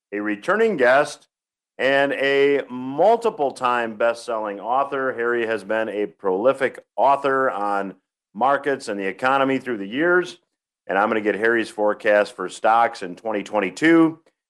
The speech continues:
and let you know what it might mean for your I R A and four oh one K. And again, that's in segments two and three of today's program.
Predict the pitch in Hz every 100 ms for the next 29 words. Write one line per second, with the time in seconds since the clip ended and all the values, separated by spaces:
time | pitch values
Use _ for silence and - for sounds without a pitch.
0 | _ - 87 107 - 117 104 101 101 101
1 | 98 85 87 135 160 135 135 120 120 120
2 | 110 98 101 110 110 95 101 101 95 95
3 | 95 95 90 92 90 90 90 87 87 82
4 | 82 80 - 113 87 80 87 95 135 127
5 | 160 165 175 - 117 110 113 104 - 139
6 | 135 135 107 104 95 147 135 101 95 98
7 | 92 - 87 87 80 - 123 123 104 90
8 | 73